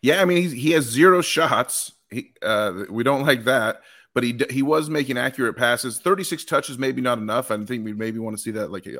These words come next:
a north side of fifty. He makes a key pass, and, like, the one thing that I'm really liking about Enzo, just to go back on him a little bit, is that, uh, the, uh, he plays well within a team concept. Like, the w-, all his quote, his antics with the referees and all like that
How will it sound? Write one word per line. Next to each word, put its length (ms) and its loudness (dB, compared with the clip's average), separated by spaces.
a 120 -4
north 260 -4
side 220 -4
of 80 -12
fifty. 480 -6
He 80 2
makes 240 2
a 40 -4
key 220 -4
pass, 400 0
and, 140 -2
like, 160 -4
the 80 -2
one 180 0
thing 180 -2
that 140 2
I'm 140 0
really 180 4
liking 380 -4
about 220 0
Enzo, 320 -2
just 180 -10
to 40 -12
go 140 -4
back 320 -4
on 180 -2
him 220 -6
a 60 -4
little 180 -2
bit, 260 0
is 280 -4
that, 280 -2
uh, 320 0
the, 400 0
uh, 360 0
he 240 0
plays 340 2
well 180 6
within 200 0
a 40 -4
team 220 -2
concept. 540 -4
Like, 160 0
the 80 6
w-, 180 -2
all 160 2
his 180 0
quote, 300 -2
his 160 -8
antics 540 -4
with 100 -14
the 80 -8
referees 500 -2
and 80 -6
all 160 -2
like 140 -6
that 140 -2